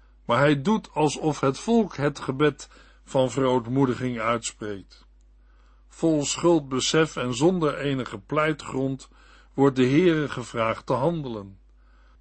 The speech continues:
Wat hij moet doen wordt niet genoemd, maar er wordt vanuit het verband aan verlossing van de droogte gedacht.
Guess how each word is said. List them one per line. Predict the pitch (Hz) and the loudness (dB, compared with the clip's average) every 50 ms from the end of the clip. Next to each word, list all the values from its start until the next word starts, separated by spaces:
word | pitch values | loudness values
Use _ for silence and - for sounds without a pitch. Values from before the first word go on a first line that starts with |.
| _ _ _ _ _ _ _ _ _ _ _ _ | _ _ _ _ _ _ _ _ _ _ _ _
Wat | - 123 143 180 185 - | 0 2 4 4 4 2
hij | - 123 120 123 | 0 0 0 2
moet | 113 113 117 113 113 | 2 0 -2 -2 0
doen | 120 120 123 131 | -2 0 0 0
wordt | 127 135 151 143 135 | 2 2 2 2 0
niet | 151 160 160 - | -2 -4 -4 -4
genoemd, | - - 151 160 180 175 135 95 - - - - _ _ _ _ _ _ _ _ _ _ _ | -6 -4 -2 -2 -2 -2 -4 -6 -10 -14 -20 -20 _ _ _ _ _ _ _ _ _ _ _
maar | - 120 127 151 165 | -2 0 2 4 4
er | 170 160 | 4 4
wordt | 151 165 175 180 - | 4 4 4 2 2
vanuit | - - 165 170 170 165 - | 0 0 2 2 2 2 0
het | 170 147 | -4 -6
verband | - - 147 131 127 143 160 180 196 185 - - - | -2 -2 -2 2 4 6 6 6 4 0 -6 -6 0
aan | - 151 156 160 147 | 2 4 4 4 4
verlossing | - 147 139 131 143 165 180 170 - 175 175 170 165 143 | 2 0 0 2 2 2 2 2 2 0 0 0 -2 0
van | - 165 170 170 | 0 0 2 4
de | 165 170 165 | 2 2 2
droogte | 156 170 185 196 185 165 - - - 113 | 2 4 6 6 6 4 2 -2 -6 -8
gedacht. | 90 - 110 95 101 95 87 - - - - - | -8 -8 -8 -6 -6 -6 -6 -8 -14 -20 -20 -20